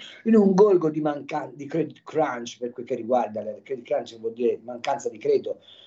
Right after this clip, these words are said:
per quel che riguarda le aziende, e soprattutto in un servizio di interessi al debito pubblico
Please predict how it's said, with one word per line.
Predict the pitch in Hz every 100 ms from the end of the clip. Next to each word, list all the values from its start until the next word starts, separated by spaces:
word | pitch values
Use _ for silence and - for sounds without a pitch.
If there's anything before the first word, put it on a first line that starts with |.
| _ -
per | 123
quel | 151 127
che |
riguarda | 120 110 123 127
le | 170
aziende, | 247 240 143 143 180 247
e | 247 170
soprattutto | - 339 339 220 - _ - _ _ - 131 -
in | 208
un | 165 127
servizio | - 135 127 156 190 - - - 104
di | 104 120
interessi | 120 135 160 156 - -
al | 101
debito | 135 190 208 262
pubblico | 139 113 120 120 139